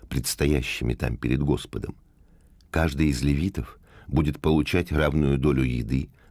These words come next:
вне зависимости от полученного от продажи родового имущества.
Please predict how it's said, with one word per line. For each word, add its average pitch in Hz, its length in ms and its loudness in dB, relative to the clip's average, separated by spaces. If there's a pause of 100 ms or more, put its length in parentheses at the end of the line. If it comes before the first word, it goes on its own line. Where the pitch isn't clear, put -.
вне 76 260 2
зависимости 71 880 -2
от - 160 -2
полученного 80 760 0
от - 220 -6
продажи 65 500 0
родового 64 560 0
имущества. - 680 -4